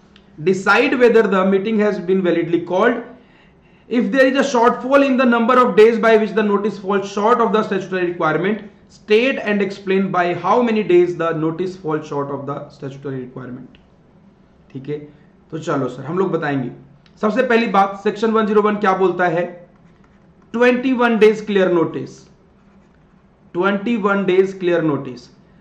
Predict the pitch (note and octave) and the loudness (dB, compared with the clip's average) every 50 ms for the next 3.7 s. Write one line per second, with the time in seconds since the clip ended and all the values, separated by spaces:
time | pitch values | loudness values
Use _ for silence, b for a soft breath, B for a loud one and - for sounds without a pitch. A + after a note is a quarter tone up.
0 | _ _ - G#3+ G#3 A#3 A#3+ C4+ C#4 C4+ C4 B3 B3+ A#3+ B3 A#3 A#3 A#3+ A#3+ A3+ | _ _ -4 -2 0 2 2 2 2 0 0 -2 0 0 0 0 2 2 0 0
1 | - A#3 G3 A#3+ A#3+ - - A3+ A3+ A3 A3 B3+ A#3+ A3+ A#3+ A#3+ A3+ - A3 A3 | -2 -2 0 0 0 0 2 2 0 2 0 -2 0 0 0 0 0 0 2 2
2 | A3 A3+ G#3+ G3 A3 G#3+ G#3+ - G#3+ G#3 G3 F#3+ F3+ A3 G3 D#3+ E3 F3+ F#3+ F3+ | 4 4 6 6 4 4 4 0 -2 0 -2 -2 -2 -4 -6 -6 -4 -2 0 0
3 | F3 F3+ F3+ F3+ E3+ D#3+ D#3 C#3 C3 B2 A#2+ A#2 - - | 0 0 -2 -2 -2 -2 -2 -2 -2 -4 -6 -6 -10 -16